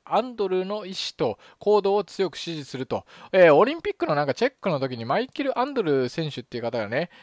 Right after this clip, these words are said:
えー、マスクを着用ね、えー、拒否し続けたとか、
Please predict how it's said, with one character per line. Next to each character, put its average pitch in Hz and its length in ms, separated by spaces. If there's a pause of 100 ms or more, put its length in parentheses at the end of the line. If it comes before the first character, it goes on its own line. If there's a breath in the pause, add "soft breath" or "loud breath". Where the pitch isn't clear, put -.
え 143 220
ー、 - 20
マ 131 180
ス - 100
ク - 160
を 107 80 (640)
着 165 260
用 143 140
ね、 165 200
え 139 140
ー、 - 40
拒 - 160
否 123 220
し - 120
続 175 200
け 170 80
た 104 180
と - 140
か、 107 180